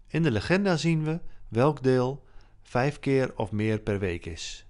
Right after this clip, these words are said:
Er staat ongeveer, dus het is een inschattingsvraag. Je kunt hier nooit een precies antwoord op geven.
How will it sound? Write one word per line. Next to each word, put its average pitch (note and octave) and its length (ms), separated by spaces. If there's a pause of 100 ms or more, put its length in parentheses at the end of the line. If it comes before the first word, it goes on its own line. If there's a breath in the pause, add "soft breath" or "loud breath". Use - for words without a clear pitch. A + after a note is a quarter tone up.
(1200 soft breath)
Er B2 120
staat E3+ 400
ongeveer, E3 800 (340 soft breath)
dus A#2 140
het C3+ 140
is C#3 120
een C3+ 160
inschattingsvraag. G2 1040
Je C#3+ 80
kunt F#3 200
hier C#3+ 220
nooit F3+ 380
een C3 140
precies D#3+ 440
antwoord F#2 400
op F2+ 100
geven. E2+ 420